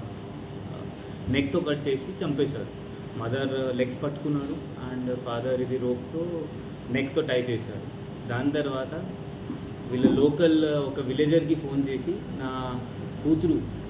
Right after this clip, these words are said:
ఈమె చనిపోయింది, ఈమె మెంటల్ ఇల్‌నెస్‌తో చనిపోయింది, ఈమెకి మనం షిఫ్ట్ చేయాలి, వాళ్ళ హస్బెండ్ వాళ్ళ ఇంటికి షిఫ్ట్ చేయాలి, వాళ్ళ హస్బెండ్కి కూడా ఇన్ఫార్మ్ చేస్తే మన దగ్గర, ఆ, తీసుకొని రండి." వీళ్ళు అక్కడ డైరెక్ట్లీ సిద్దిపేట్ బాడీకి తీసుకొని పోయారు.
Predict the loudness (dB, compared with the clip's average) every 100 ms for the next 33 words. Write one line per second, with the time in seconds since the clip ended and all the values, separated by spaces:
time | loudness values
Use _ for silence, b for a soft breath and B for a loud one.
0 | -6 -4 0 2 2 2 4 4 2 2
1 | -2 -2 -2 0 0 2 2 2 4 4
2 | 4 4 0 0 0 0 0 0 0 0
3 | 0 0 2 2 2 0 -2 0 0 0
4 | 2 2 2 -2 -4 -6 -8 -6 -2 0
5 | 0 0 2 4 6 4 2 0 -2 -4
6 | -4 -2 -2 -2 -2 -6 -4 -2 -2 0
7 | 0 0 0 0 0 0 -2 -2 -2 -4
8 | -2 -4 -4 -6 B B -4 0 2 2
9 | 2 0 0 -8 -10 -8 -4 -2 0 4
10 | 4 6 6 6 4 2 2 2 2 0
11 | 0 0 0 0 2 2 2 2 0 -6
12 | -10 -6 0 2 2 0 0 -2 -2 0
13 | 2 4 2